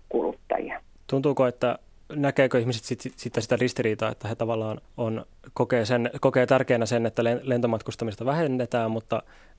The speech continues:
Speaker 2: onko he sit itse valmiita esimerkiksi tinkimään siitä, että he pääsee jonnekin kaukomatkalle kerran vuodessa tai maahan tai vastaavasti?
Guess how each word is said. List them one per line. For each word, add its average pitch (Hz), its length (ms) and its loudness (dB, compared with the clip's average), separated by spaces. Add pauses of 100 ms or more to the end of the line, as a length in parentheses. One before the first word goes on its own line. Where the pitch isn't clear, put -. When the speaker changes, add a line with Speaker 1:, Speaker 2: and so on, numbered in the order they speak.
Speaker 2:
onko 117 240 -2
he 113 80 0
sit 117 160 -4
itse 113 260 0
valmiita 110 360 2
esimerkiksi 104 380 -6
tinkimään 107 400 -2
siitä, 110 300 -4
että 107 180 -8
he 107 60 -4
pääsee 110 460 0 (400)
jonnekin 110 380 -8
kaukomatkalle 113 840 0
kerran 117 240 -2
vuodessa 123 440 0 (340)
tai 117 160 0
maahan 127 320 0
tai 69 160 -2
vastaavasti? - 580 -6